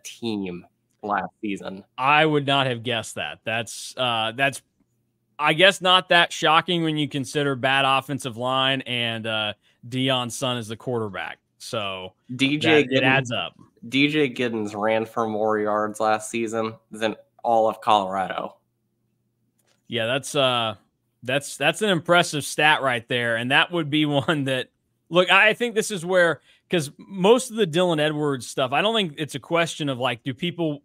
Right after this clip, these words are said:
Speaker 2: want the talent of Dylan Edwards at K-State? I think the resounding answer would be yes. I think where the reservations would come from some people that have a tough time looking past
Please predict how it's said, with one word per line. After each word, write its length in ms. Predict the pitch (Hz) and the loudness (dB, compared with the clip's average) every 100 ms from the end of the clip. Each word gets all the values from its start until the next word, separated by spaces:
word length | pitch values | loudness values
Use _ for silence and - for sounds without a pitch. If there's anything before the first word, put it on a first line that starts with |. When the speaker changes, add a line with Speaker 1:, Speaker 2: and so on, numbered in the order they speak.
| _ | _
Speaker 2:
want 260 | 135 147 135 | -4 -4 -4
the 80 | |
talent 520 | 123 - 151 156 147 - | -10 -6 0 2 2 -2
of 100 | 135 | -6
Dylan 320 | 131 135 127 | -2 -2 -2
Edwards 340 | 127 120 117 107 | -2 -4 -6 -8
at 120 | 110 | -12
K-State? 600 | - 113 101 - 95 82 | -8 -8 -8 -6 -8 -6
I 60 | 107 | -6
think 200 | 131 - 117 117 | -6 -8 -14 -8
the 240 | 123 110 - _ _ _ | -8 -8 -14 _ _ _
resounding 600 | 131 139 147 190 180 156 | -4 0 4 6 4 2
answer 260 | 151 143 151 | 0 0 -2
would 160 | 127 123 | -4 -4
be 80 | |
yes. 580 | 117 107 113 85 - - - _ _ _ - | -6 -2 -4 -4 -8 -16 -20 _ _ _ 2
I 80 | |
think 180 | 165 185 | 4 4
where 280 | 185 170 160 | 2 2 0
the 240 | 160 143 147 | -8 -6 2
reservations 720 | 165 196 170 156 180 175 156 | 4 4 4 2 2 0 -6
would 140 | 143 | -8
come 200 | - 170 | -2 -2
from 160 | 151 135 | -2 -6
some 300 | 117 180 175 | -4 -4 -2
people 340 | 143 120 135 | -4 -4 -4
that 140 | 135 131 | -2 0
have 180 | 139 139 | 0 0
a 60 | |
tough 240 | 120 143 - | 0 -2 -2
time 280 | 143 131 | -2 -2
looking 300 | 131 127 120 | -2 -4 -8
past 540 | 110 143 143 131 - | -4 2 2 2 -4